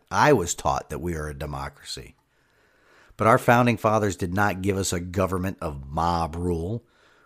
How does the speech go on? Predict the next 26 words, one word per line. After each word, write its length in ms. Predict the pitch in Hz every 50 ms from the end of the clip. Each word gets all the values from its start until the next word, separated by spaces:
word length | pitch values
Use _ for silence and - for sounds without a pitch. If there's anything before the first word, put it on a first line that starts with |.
| _ _
where 120 | - 90 85
a 80 | 82
simple 420 | - - - - 120 107 - 107 92
majority 600 | 90 92 85 76 80 101 92 95 98 95 98 98
of 60 | 87
the 100 | 90 87
country 420 | - - 104 98 92 - 104 101
dictates 640 | 95 85 82 92 101 - _ - 104 98 101 - - - -
every 340 | 101 101 95 101 101 - -
aspect 520 | 87 90 92 101 - - - 107 104 -
of 60 | 104
the 80 | 92 98
country's 360 | - 107 104 - - 104 101
direction. 580 | 95 107 104 104 107 104 - - 131 135 135 139 - _ _ _ _ _ _
We 160 | - 107 110
are 160 | 107 104 104
a 60 | 98 87
constitutional 1700 | - - - - - - 117 113 117 120 - - - - 113 - _ - - - - 123 123 123 - - - 82 73 65 62 67 71 _ _
republic 800 | - 80 82 80 - - - 139 127 - 69 65 - - - _ _ _ _ _ _ _ _ _ _
with 180 | - 92 82 -
democratic 720 | - 95 90 85 80 - - 87 80 76 71 69 - -
principles. 720 | - - 156 160 - - - - - - - - - - - _ _ _ _ _ _ _ _ _ _ _ _ _ _ _ _ _ _
The 80 | - -
founding 380 | - - 107 104 107 104 104
fathers 440 | - - 110 104 104 101 104 95 -
detested 840 | - 95 85 - - - - - 131 131 - - - 78 69 65 -